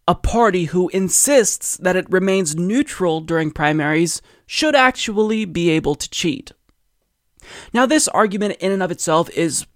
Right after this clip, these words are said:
problematic. I mean, it, it was published in the New York Times, a publication that has a very wide reach. And that's not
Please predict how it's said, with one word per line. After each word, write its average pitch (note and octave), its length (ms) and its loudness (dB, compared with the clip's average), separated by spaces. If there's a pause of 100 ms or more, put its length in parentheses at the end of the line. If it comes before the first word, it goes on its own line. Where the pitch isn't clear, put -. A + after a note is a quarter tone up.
problematic. C#3+ 680 2
I B2+ 80 -2
mean, D3+ 140 2
it, D3 160 2
it D#3 160 0
was D3+ 120 -8
published D3+ 460 -2
in D3+ 60 -2
the D#3 120 2
New D#3 120 4
York D3 180 2
Times, G3+ 500 0
a D3 60 -2
publication E3+ 580 2
that D#3 140 2
has E3+ 400 0
a D3 80 -2
very D#3+ 560 0
wide C#3+ 640 2
reach. D3 680 -4
And A3 180 6
that's C4 220 6
not B3 320 6